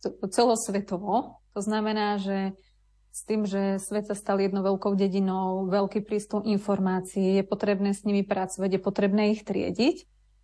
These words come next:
A zároveň aj tak, ako sme spomínali, že tá spoločenská situácia na Slovensku, nekontinuálna zmena a, a reformy, ktoré sa, ktoré dúfame, že tento raz sa podaria.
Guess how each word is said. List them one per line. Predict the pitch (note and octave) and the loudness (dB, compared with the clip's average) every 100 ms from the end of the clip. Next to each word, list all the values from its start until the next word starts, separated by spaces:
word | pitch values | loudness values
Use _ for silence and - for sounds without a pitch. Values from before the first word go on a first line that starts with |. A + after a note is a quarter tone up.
| _ _ _ - | _ _ _ 0
A | |
zároveň | G#3 A3+ A#3+ A#3 A3 | 4 6 4 2 0
aj | A3 G#3 | 0 0
tak, | G#3+ G3+ | 0 -2
ako | G3+ G#3+ | -4 -6
sme | G#3 | -6
spomínali, | G#3 G3 G#3 G3+ | -4 -2 0 0
že | G3+ G3+ | 0 -2
tá | G3+ | -6
spoločenská | G3+ G3+ G3+ G#3 G3+ G#3 | -2 -2 0 -2 -4 -8
situácia | G3+ G3+ G#3 G3+ G3+ G#3 | -8 -2 0 0 0 0
na | G3 | 0
Slovensku, | G3 G#3 G3+ G3+ G3+ - G3+ G3 | 0 0 0 0 -2 -2 0 2
nekontinuálna | G3 G#3 G#3 G3+ G3+ G3 G3 G3 G3 | 0 0 0 0 0 0 0 0 0
zmena | F#3 G3 G3+ G3 G3 G3+ | 2 2 2 0 -2 -4
a, | - G#3 F#3+ | -2 -2 -2
a | - G3+ | 0 2
reformy, | G3+ G#3 G3+ G3 | 4 2 2 2
ktoré | - G3+ G3 | 0 -2 -2
sa, | - G3+ G3 - _ _ _ | 0 -2 -2 -4 _ _ _
ktoré | - G#3+ G#3 | -2 2 2
dúfame, | F#3 G3+ A#3 - A3+ | 2 2 0 4 2
že | A#3+ A3+ | 2 0
tento | A3+ A3 | 0 2
raz | A3+ B3+ | 0 -2
sa | |
podaria. | - G3 F#3 G3 G#3+ C#4+ | -4 -2 0 0 -2 -4